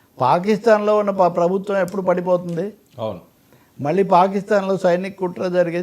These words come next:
Speaker 1: ఛాన్స్ ఎంత ఎక్కువగా ఉంది, వాళ్ళ స్టా-,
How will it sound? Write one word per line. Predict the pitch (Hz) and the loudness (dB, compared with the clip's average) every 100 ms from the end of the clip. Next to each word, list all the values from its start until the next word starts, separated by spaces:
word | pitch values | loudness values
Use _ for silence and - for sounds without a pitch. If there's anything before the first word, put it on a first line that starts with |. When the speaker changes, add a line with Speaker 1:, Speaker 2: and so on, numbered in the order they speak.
| 165 | -4
Speaker 1:
ఛాన్స్ | 165 170 170 - _ _ _ _ _ _ _ _ _ | -4 -2 -6 -14 _ _ _ _ _ _ _ _ _
ఎంత | 147 156 175 165 | -4 -2 0 0
ఎక్కువగా | - 170 165 156 | 0 -4 0 0
ఉంది, | 151 151 190 _ _ _ _ - | -2 -6 -8 _ _ _ _ -4
వాళ్ళ | 143 170 | -2 -2
స్టా-, | - 156 | -2 0